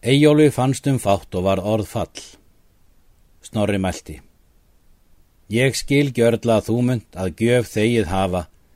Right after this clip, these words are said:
og skildi þessi hringur eigi verða þér að höfuð bana.“ Eyjólfur spratt upp og gekk í braut og vildi ekki um tala. Snorri mælti er hann sá að Eyjólfur stóð skyndilega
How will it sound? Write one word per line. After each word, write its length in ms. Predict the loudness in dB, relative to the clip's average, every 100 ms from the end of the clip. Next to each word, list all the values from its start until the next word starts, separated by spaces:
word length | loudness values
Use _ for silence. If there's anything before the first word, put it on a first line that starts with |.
| _ -18
og 120 | -14
skildi 400 | -4 -2 0 0
þessi 300 | 0 -2 -2
hringur 420 | 0 0 2 0 0
eigi 380 | 2 2 2
verða 320 | 2 0 0 -2
þér 320 | 0 0 2
að 140 | 0
höfuð 320 | 0 0 -2 -4
bana.“ 320 | -6 -6 -12 _ _ _ _ _ _ _ _ _ _ _ _ _ _
Eyjólfur 500 | -2 0 2 2 0
spratt 460 | -2 0 0 -2 -2
upp 280 | -2 -2 -6
og 120 | -2
gekk 320 | -2 -2 -4
í 60 | -2
braut 440 | 0 0 -2 -10 _ _ _ _ _ -6
og 120 | 0
vildi 320 | 0 0 -2
ekki 460 | -2 -4 -4 -2 0
um 100 | 0
tala. 400 | -2 -6 -6 -10 -18 _ _ _ _ _ _ _ _ _ _ _ -14
Snorri 400 | -2 2 4 4
mælti 400 | 2 -2 -4 -4
er 140 | -2
hann 120 | -4
sá 160 | 0 2
að 240 | 4 4 2
Eyjólfur 420 | 2 0 0 -4
stóð 360 | -4 -2 -2 -2
skyndilega 640 | -2 -2 0 2 2 2